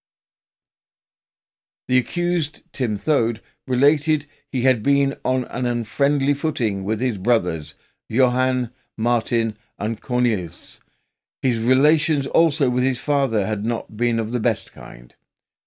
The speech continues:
As regarding the rest of the family, he thought they were middling.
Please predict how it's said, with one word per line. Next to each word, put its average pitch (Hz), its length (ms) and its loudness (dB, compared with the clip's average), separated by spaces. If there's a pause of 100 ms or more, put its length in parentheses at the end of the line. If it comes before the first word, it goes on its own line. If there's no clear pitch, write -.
(140)
As 117 160 0
regarding 139 480 4
the 135 100 4
rest 165 220 2
of 110 80 -4
the 110 80 2
family, 101 560 -2 (420)
he 131 100 0
thought 131 460 0 (2250)
they 120 120 2
were 113 160 0
middling. 90 580 -4